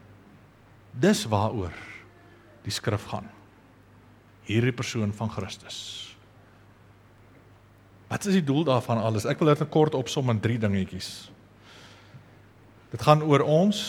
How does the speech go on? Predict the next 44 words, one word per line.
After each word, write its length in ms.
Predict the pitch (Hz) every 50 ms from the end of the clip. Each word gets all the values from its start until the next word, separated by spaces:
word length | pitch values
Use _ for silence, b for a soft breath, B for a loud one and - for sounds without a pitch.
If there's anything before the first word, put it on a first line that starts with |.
| - - - - -
dit 120 | 135 107
gaan 200 | - - 123 120
oor 160 | 120 120 113 117
mense 340 | 110 110 113 127 127 - 156
om 200 | 127 156 147 147
ons 440 | 160 185 180 - - - - - -
en 80 | 117 104
dit 120 | 98 - -
gaan 160 | - 113 110 107
oor 80 | 101 - - -
God. 240 | 107 101 - - - - - - - - - - - - - - - - - - - - -
Kom 140 | - 156 165
ons 80 | 160
vat 140 | - 156 147
daar 80 | 143 -
vers 220 | - 131 120 - -
vyf. 340 | - 110 95 - - - - - - B B B B B B B B - - - - -
Wat 160 | - 123 -
sê 220 | - - - 190 185
die 60 | 180 151
Here 160 | 139 143 143
in 80 | 127 127
die 120 | 127 110
belofte 340 | 117 113 113 113 - 127 -
vir 100 | - 143
ons? 340 | 131 110 101 95 98 - - B B B B B B B B B B
"Deur 220 | 110 135 151 139 120
hom 280 | 107 135 170 226 277 262
het 120 | 220 -
ek 160 | 170 156 151
die 100 | - 151
genade 540 | - - 147 131 113 107 110 117 127 135 147 170
ontvang 280 | 139 123 - 135 127
om 160 | 123 113 107 117
apostel 340 | - 131 135 139 - 180 165
te 120 | 196 170
wees." 500 | 170 185 226 233 - - - - - - - -
Vers 240 | 120 110 104 -
sewe, 300 | - 147 143 135 139 131 135 B B B B B B
"Genade 580 | - 139 131 113 101 104 120 139 160 160 160
en 160 | 170 151 143 -
vrede 340 | - - 127 127 127 131
vir 140 | 127 - 123
julle." 220 | 117 110 104 95